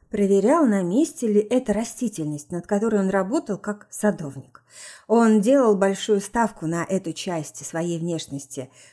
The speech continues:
Бородка должна была скрыть срезанный и откровенно безвольный подбородок, а усы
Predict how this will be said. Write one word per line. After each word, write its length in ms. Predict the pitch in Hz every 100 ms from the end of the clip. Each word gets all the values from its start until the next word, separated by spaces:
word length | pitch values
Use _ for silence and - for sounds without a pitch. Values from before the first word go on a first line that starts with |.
| _
Бородка 640 | 208 196 185 254 - - 170 -
должна 420 | 214 208 202 233
была 280 | 226 247 277
скрыть 480 | - 277 170 - -
срезанный 720 | - 233 262 294 214 170 165
и 160 | 180
откровенно 720 | 226 233 - 277 254 320 294 240
безвольный 540 | 226 220 262 247 233
подбородок, 680 | 220 202 226 214 165 151 - - - -
а 140 | 208
усы 460 | 208 208 - 320